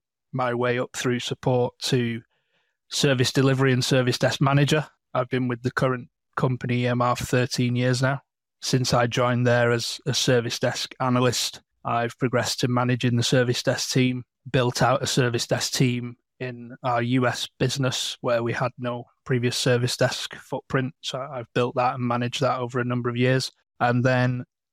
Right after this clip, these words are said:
about five years ago, I was asked by my boss, the C I O, to help implement I S O twenty-seven thousand and one for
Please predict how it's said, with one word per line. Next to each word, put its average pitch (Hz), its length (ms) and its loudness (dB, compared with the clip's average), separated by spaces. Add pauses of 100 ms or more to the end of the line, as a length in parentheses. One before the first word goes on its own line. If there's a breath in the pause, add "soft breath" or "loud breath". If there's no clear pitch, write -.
(160)
about 135 240 2
five 135 360 2
years 131 260 6
ago, 127 380 2 (200)
I 120 360 0
was 120 200 -2
asked - 380 0
by 120 220 2
my 123 260 0
boss, 120 320 -2
the - 80 -6
C 123 240 2
I 120 200 4
O, 131 180 0 (160)
to 120 300 4
help 123 360 2 (360)
implement 123 720 0
I 123 200 2
S 120 200 0
O 117 200 -2
twenty-seven 127 640 0
thousand 123 380 0
and 123 80 0
one 143 200 2 (380)
for 123 500 2